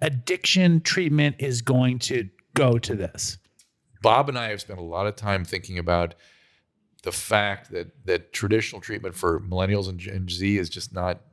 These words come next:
Speaker 2: not getting traction the way it used to. And we've been trying to figure out ways to include this, the phone.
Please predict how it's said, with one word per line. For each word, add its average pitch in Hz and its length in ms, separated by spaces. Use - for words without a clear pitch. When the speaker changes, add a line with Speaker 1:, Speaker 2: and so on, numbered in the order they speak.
Speaker 2:
not 92 240
getting 90 200
traction 90 500
the 104 60
way 95 120
it 98 60
used 101 240
to. 120 180
And 98 80
we've 98 100
been 95 100
trying 113 200
to 104 60
figure 98 360
out 95 100
ways 95 280
to 90 80
include 120 420
this, 92 220
the 101 220
phone. 87 380